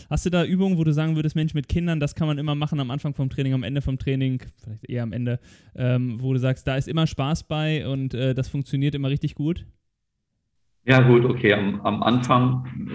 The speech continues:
Speaker 2: wer es machen will, ist das Königsspiel perfekt. Also,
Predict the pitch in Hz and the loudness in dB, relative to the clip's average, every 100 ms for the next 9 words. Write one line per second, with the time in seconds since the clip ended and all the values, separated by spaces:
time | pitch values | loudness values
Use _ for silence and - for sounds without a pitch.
0 | 104 110 113 113 117 117 117 - 92 - | 0 2 2 2 0 0 0 -2 -10 0
1 | 131 131 127 123 123 113 113 117 117 113 | 2 2 2 0 2 0 2 2 2 -4
2 | 98 95 92 | -4 -4 -4